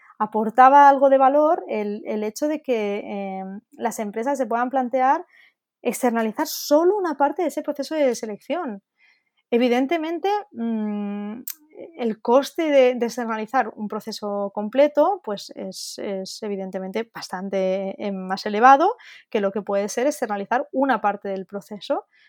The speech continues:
¿vale? Y además con diferentes metodologías. "Oye, pues yo solo necesito que hagas publicación porque lo que tengo es un montón de volumen",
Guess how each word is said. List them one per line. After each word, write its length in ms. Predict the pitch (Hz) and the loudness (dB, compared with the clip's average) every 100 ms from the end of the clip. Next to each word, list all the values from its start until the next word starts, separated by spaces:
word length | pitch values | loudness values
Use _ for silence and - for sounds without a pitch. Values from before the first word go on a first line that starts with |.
| _ - | _ -8
¿vale? 200 | 196 226 | 0 2
Y 40 | |
además 280 | 208 202 226 | 4 2 0
con 140 | 277 247 | 0 -2
diferentes 480 | 233 208 202 214 | -2 -4 -4 -4
metodologías. 600 | 214 202 196 202 320 294 | -6 -4 -2 -2 -4 -2
"Oye, 140 | 269 214 | -2 -2
pues 260 | 202 - _ _ - | -6 -12 _ _ -8
yo 220 | 233 294 | -4 -2
solo 180 | 349 330 | -2 -2
necesito 360 | 302 285 285 285 | -4 -6 -4 0
que 100 | 254 | 2
hagas 220 | 247 - | 0 -2
publicación 500 | 247 233 226 294 302 | -4 -4 -6 -8 -6
porque 240 | 220 208 | -8 -4
lo 120 | 202 | -6
que 120 | 196 208 | -4 -4
tengo 280 | 294 226 | -2 0
es 220 | 233 233 _ _ _ - | -2 -4 _ _ _ 0
un 260 | 311 403 370 | 4 4 2
montón 360 | 330 311 302 | 0 0 2
de 80 | 285 | 4
volumen", 380 | 262 262 349 | 4 2 2